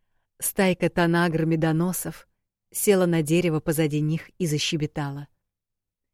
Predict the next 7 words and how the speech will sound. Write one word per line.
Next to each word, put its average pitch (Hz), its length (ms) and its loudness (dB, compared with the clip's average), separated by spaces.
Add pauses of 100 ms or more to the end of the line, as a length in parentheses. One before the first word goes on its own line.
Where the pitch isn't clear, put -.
(400)
Он 185 180 4
посмотрел 180 560 2
наверх, 165 500 0
потом 156 300 -4
снова 156 340 -2
на 156 80 0
неё. 165 400 -2